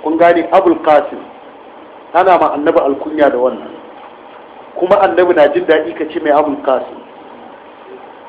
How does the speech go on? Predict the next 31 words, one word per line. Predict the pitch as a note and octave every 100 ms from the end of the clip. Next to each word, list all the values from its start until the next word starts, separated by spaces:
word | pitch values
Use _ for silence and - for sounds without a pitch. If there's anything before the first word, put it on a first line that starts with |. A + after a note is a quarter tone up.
| - - - - - - C3
Jama'a | C3+ F3 D3
kun | E3 E3
gane | F3 E3+ -
ko? | E3 - - - - - -
Don | D#3+ F3
haka | F#3+ G3 D#3+ -
kowa | F#3 F#3+ G3 F#3+
ya | E3
je | D#3+ E3
lalubo | D3 D3 D3 C#3 C3+ C#3 - - - - G#2+
wani | B2+ D3 D3+ D3+
suna | E3 F#3+ G3 G3 G3+ G3+
in | F#3
dai | F#3+ F#3+
kana | G3+ G#3 D#3+
da | C#3+
ɗa | D3 D3
namiji | D3 D3+ - - - - - - -
ko | E3 E3
ƴa | E3+ F3
mace. | D3 - - -
Yanzu | E3+ G3+
za | A#3 G3+
ga | F3
ƴan | F#3+ G3
Kaduna | G#3 D#3+ E3
duk | D#3+ -
sun | -
fi | F#3
irin | F3 D3
wannan. | B2+ A#2